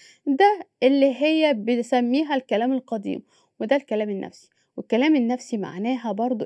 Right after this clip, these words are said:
إن الله مش بيتكلم. يعني بدل شيخ الأزهر الدكتور أحمد طيب ما يقول: "إله أخرس"، قال: "الله لا يتكلم"، وده بتساوي يعني أخرس، وده بيساوي الكلام النفسي. بعد كل اللي قلناه وشتايم اللي كشفناها في عقيدة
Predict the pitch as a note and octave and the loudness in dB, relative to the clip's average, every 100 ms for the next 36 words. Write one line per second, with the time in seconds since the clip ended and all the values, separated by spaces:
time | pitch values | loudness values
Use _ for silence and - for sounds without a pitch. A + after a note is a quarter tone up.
0 | - C#4 B3 G#3 A#3 C#4 B3+ D4 - G#3 | -2 -2 -2 -4 -2 0 0 -2 -4 -14
1 | - A3+ G3 F3 - - - - _ - | -10 -8 -6 -8 -10 -18 -20 -20 _ -6
2 | A#3 B3 G#3 G3+ G3 A3 C4+ A3 F#3+ - | 0 0 0 -2 0 2 4 2 0 0
3 | C4 A3+ - A3+ - G3+ F#3+ G#3+ - - | -2 -2 -4 -4 -4 -6 -4 -4 0 -2
4 | A3+ A#3+ G#3 G#3 G#3+ F#3 G3+ G#3 - A3+ | -2 -2 -2 -2 -2 -2 -2 -6 -4 -4
5 | - G#3 A3+ D#3+ E3+ - _ - _ _ | -2 2 4 4 2 -10 _ -20 _ _
6 | - F4 E4 E4+ - - A3+ G#3 G3+ G#3+ | 0 0 4 2 2 0 0 0 0 2
7 | A#3+ A3+ A3+ A3 G#3+ G#3 F#3 F3+ G3 - | 2 0 0 -2 -6 -4 -4 -4 -8 -8
8 | A3+ C4 C4 - B3+ A#3+ A3 G3+ - A#3+ | -2 -2 -2 -6 -4 -2 -4 -6 -8 -10
9 | - - - _ _ _ - A#3+ D4+ C#4 | -10 -10 -10 _ _ _ -8 2 2 2
10 | A#3 C4+ B3+ A#3 G#3+ A3 G#3 F#3 F#3 - | 0 2 2 0 -6 -4 -4 -4 -6 -12
11 | - _ - _ A#3 A3+ C#4+ B3+ B3+ F#4+ | -20 _ -20 _ -4 2 2 2 0 2
12 | E4+ A#3+ - G#3 G#3 G3+ G3+ A3 C#4+ D4 | 2 2 0 -4 -4 -6 -8 -4 -2 -2
13 | - G#3+ A3+ A3+ A3+ A3+ B3 C#4+ C4+ B3+ | -4 -6 -6 -8 -10 -4 -4 -2 -2 -2
14 | C4+ B3 A#3 D4 C#4 | -2 -2 -2 0 0